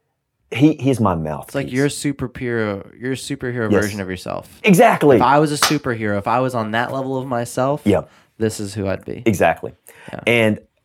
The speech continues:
Speaker 1: he has been the mouthpiece for me to say everything that I've ever wanted to say about this business,
Speaker 2: Oh,
Speaker 1: everything I've ever
Speaker 2: beautiful.
Speaker 1: wanted to say about publishing,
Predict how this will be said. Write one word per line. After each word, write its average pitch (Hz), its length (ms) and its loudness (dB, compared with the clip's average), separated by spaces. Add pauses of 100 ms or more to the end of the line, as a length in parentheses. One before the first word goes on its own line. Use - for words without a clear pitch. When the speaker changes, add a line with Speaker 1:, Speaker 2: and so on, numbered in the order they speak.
(160)
Speaker 1:
he 127 280 4
has 110 160 4
been 104 180 2
the 92 80 0
mouthpiece 90 540 0
for - 120 -10
me 76 320 -8 (560)
to 110 140 0
say 92 280 2
everything 113 380 6
that 95 100 4
I've 80 100 0
ever 87 120 2
wanted 85 240 -2
to - 60 -10
say 85 160 0
about 73 220 -4
this 80 140 -8
business, - 520 -8
Speaker 2:
Oh, 156 100 -12
Speaker 1:
everything 120 320 4
I've 107 60 6
ever 98 140 6
Speaker 2:
beautiful. 104 140 4
Speaker 1:
wanted 101 160 2
to 87 60 -4
say 98 180 4
about 82 240 2
publishing, 78 520 -2